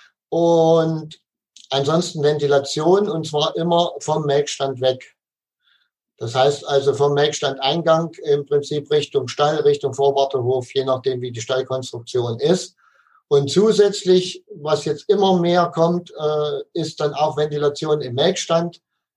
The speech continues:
mit kleinen Ventilatoren. Und zwar einmal, um die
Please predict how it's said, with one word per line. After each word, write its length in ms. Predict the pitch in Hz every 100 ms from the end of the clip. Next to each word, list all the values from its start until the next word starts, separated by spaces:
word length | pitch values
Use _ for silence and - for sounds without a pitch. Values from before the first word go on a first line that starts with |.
| -
mit 280 | 143 143 _
kleinen 540 | - 131 165 196 175
Ventilatoren. 920 | 170 160 156 151 151 156 156 160 160 _ _ _ _ _ _
Und 160 | 139 139
zwar 260 | 143 139
einmal, 440 | 147 165 160 165 -
um 180 | 156 143
die 280 | 131 123